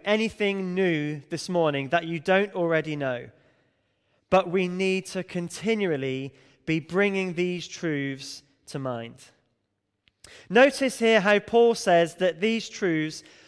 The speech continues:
are of first importance to us.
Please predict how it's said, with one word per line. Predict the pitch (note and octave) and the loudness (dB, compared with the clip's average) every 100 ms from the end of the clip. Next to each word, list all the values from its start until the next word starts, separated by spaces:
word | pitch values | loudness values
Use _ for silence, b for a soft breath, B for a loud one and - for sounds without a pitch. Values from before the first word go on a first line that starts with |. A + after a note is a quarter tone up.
| B | B
are | E3+ F3+ | 4 4
of | F3+ F3+ | 6 2
first | - - - A#3+ B3 B3 - - | 0 -4 4 6 8 4 -2 -8
importance | G#3+ G3+ A3 A3+ A3+ E3 C#3 | -6 -4 0 0 -2 -8 -10
to | - B2+ | -8 -8
us. | A2 - - | -8 -14 -18